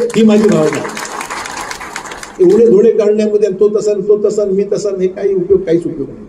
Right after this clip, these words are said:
आणि जग पुढे चाललं, आपण पुढे चाललो आहे. काही लोकांना माझं नाव घेतल्याशिवाय जेवणच जात नाही, अडचण आहे काही लोकांची.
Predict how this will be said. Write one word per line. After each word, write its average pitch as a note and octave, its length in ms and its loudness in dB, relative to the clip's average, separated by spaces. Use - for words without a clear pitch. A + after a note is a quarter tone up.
आणि E3 220 -2
जग G#3+ 140 2
पुढे G#3 220 4
चाललं, G3+ 200 2
आपण F#3+ 200 0
पुढे E3 200 -2
चाललो C#3 320 -4
आहे. - 240 -12
काही G3+ 160 4
लोकांना A3 280 6
माझं G#3+ 280 4
नाव A3 140 4
घेतल्याशिवाय G#3+ 420 4
जेवणच G3+ 280 4
जात D#3+ 220 2
नाही, D#3+ 120 2
अडचण D#3 240 2
आहे C3+ 100 0
काही A#2+ 120 -2
लोकांची. - 340 -4